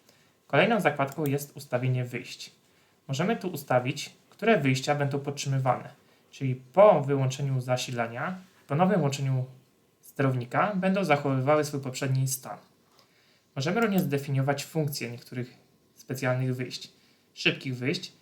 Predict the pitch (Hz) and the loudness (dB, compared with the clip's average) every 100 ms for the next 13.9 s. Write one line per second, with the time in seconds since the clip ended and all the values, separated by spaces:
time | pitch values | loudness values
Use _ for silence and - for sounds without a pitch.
0 | _ _ 226 - 180 160 160 143 135 139 | _ _ -4 2 2 4 2 0 -2 -4
1 | 135 - 135 131 123 117 120 143 214 202 | -4 -2 -4 -4 -6 -6 -4 -4 -4 -6
2 | - - 151 143 143 139 131 117 - - | -6 -2 0 2 2 0 -4 -6 -12 -20
3 | _ _ _ - - _ _ - 143 208 | _ _ _ -20 -20 _ _ -6 4 4
4 | 226 185 190 165 160 165 - 139 139 143 | 6 4 4 2 0 0 0 2 4 4
5 | 143 131 120 120 135 123 110 - - - | 2 2 -6 -12 -14 -14 -10 -10 -12 -16
6 | _ _ _ _ _ _ _ _ - 156 | _ _ _ _ _ _ _ _ 0 4
7 | 233 208 - 127 - 185 165 156 - 135 | 4 2 0 -4 -2 0 2 0 -2 -8
8 | - _ _ - 131 156 156 151 143 - | -10 _ _ -6 -2 -2 0 -2 -2 -6
9 | 123 127 131 - - - 131 123 123 - | -4 -2 -4 -6 -20 -14 -10 -6 -6 -6
10 | - - - _ _ _ _ _ _ _ | -10 -14 -18 _ _ _ _ _ _ _
11 | _ _ - - - - - 123 175 180 | _ _ -20 -20 -20 -20 -8 -4 -2 -2
12 | 160 - 131 185 - - _ _ 175 190 | -6 -4 -2 -2 -6 -18 _ _ -4 0
13 | 180 160 143 143 139 131 127 156 - | 0 0 -2 -2 -2 -2 -2 -4 -4